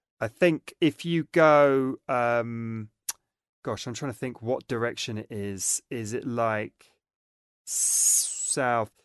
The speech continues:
If you go close to the Aurora, one of the ends of the Aurora, if you go one side, it's, you go towards a Reaper, and the other side,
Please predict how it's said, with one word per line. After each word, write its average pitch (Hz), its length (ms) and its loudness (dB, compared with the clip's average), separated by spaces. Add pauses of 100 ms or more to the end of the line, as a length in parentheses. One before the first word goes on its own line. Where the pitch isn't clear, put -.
(120)
If 147 140 -4
you 185 80 0
go 180 240 10
close 185 640 2
to 165 220 -2
the 143 580 2 (600)
Aurora, 135 800 4
one 143 160 -2
of 123 80 -2
the 131 100 0
ends 123 220 -2
of 120 80 -8
the 117 80 0
Aurora, 117 580 4
if 110 160 -12
you 120 140 -6 (240)
go 139 200 6
one 143 420 4
side, 131 400 6
it's, - 280 -8
you 131 160 -4
go 127 200 2
towards 123 300 -4
a 117 60 -2
Reaper, 110 440 -2
and 107 120 -2
the 120 80 -2
other 117 160 -2
side, 107 420 -2